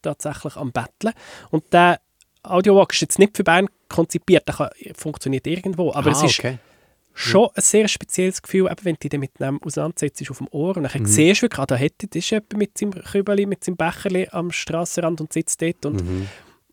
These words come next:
Speaker 1: weisst,
Speaker 2: Mhm.
Speaker 1: es ist um die Frage gegangen, wie viel gibt man und, und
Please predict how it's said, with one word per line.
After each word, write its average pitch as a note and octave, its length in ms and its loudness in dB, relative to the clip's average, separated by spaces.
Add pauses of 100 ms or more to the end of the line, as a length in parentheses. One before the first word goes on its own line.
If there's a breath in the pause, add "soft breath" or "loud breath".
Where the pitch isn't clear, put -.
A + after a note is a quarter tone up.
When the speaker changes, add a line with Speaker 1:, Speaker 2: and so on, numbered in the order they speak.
Speaker 1:
weisst, D#3+ 360 4
Speaker 2:
Mhm. - 40 2
Speaker 1:
es G2+ 80 2
ist - 120 -8
um C3+ 60 -8
die - 100 -14
Frage C3 200 -4
gegangen, A2+ 260 -6
wie A2+ 60 -8
viel C3 280 -4
gibt - 360 -4
man D#3+ 480 0
und, C#3 280 -10
und D#3+ 280 -12